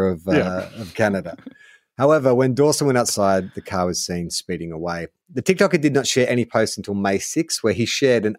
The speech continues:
Speaker 1: official update, again, inverted commas. In this, he addressed his viewers and told them that he hadn't updated them as he got busy with life and hadn't disappeared or died. <laughs> So he says, "Sorry to disappoint you guys,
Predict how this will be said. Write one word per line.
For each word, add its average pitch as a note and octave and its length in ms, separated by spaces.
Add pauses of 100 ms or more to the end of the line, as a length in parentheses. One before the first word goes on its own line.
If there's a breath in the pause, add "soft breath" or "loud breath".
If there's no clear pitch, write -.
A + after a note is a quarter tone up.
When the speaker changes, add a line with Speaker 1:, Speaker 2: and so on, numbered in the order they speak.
(100)
Speaker 1:
official B2 560
update, D#2+ 520
again, D#2+ 280
inverted D#2+ 380
commas. E2 400 (440 loud breath)
In F3+ 160
this, D3+ 200
he C3 100
addressed A2 340
his F#2 160
viewers F2+ 380
and F2 120
told G#2 300
them E2 220 (180)
that E2 120
he F2 80
hadn't A#2+ 260
updated F2+ 440
them E2+ 280 (180)
as D#2+ 80
he E2 80
got F2+ 160
busy C3+ 160
with B2 220
life F2 320
and D#2 100
hadn't F#2 140
disappeared F2 560 (160)
or F2+ 180
died. D2+ 480 (140)
<laughs> - 60 (760 loud breath)
So A#2 200
he A#2 60
says, A2+ 340
"Sorry A#3 220
to G3+ 80
disappoint E3 520
you C3 100
guys, C3+ 640